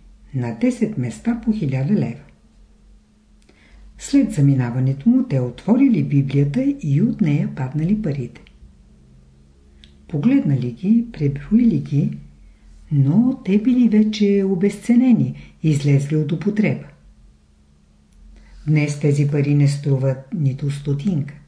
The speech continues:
Така и много от вашите възгледи ще излязат от употреба и стотинка няма да струват.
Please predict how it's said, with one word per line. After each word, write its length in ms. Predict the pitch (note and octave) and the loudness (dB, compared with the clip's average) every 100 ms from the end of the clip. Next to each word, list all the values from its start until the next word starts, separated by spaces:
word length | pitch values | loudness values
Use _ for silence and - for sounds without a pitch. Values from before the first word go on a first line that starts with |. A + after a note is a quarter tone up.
| _ _ _ _ _ _ _ _ - - - _ - - - - - - - - | _ _ _ _ _ _ _ _ -20 -20 -20 _ -20 -20 -20 -20 -20 -20 -16 -6
Така 580 | E3 F#3 G3+ G3 G#3+ - - | -4 0 0 0 -4 -10 -2
и 140 | E3+ | 2
много 540 | D3+ C#3+ E3 A#3 D4 C#4+ | 4 4 4 4 4 4
от 100 | D#3 | 4
вашите 460 | C#3+ C#3+ D3+ F#3 | 0 0 0 0
възгледи 600 | F3+ C#4+ A3+ D#3+ C#3+ D#3+ | 2 2 2 0 2 0
ще 180 | F3+ - | -2 0
излязат 600 | C#3+ C#3 D3+ C#3+ C#3+ C#3+ | 2 2 2 2 2 -2
от 180 | - C#3+ | -4 -6
употреба 680 | D3+ F#3 - B3+ A3+ D3+ G#3+ - - _ _ - | -2 -2 0 2 2 0 -2 -4 -18 _ _ -8
и 140 | D3 C#3+ | 0 0
стотинка 640 | - G#3+ D3 C#3+ C#3 F3+ | 0 -4 -4 -2 -2 0
няма 240 | D3+ C#3 | 0 0
да 100 | B2 | -2
струват. 560 | C3 - C#3+ D3+ D#3+ - | -8 -8 -8 -8 -12 -18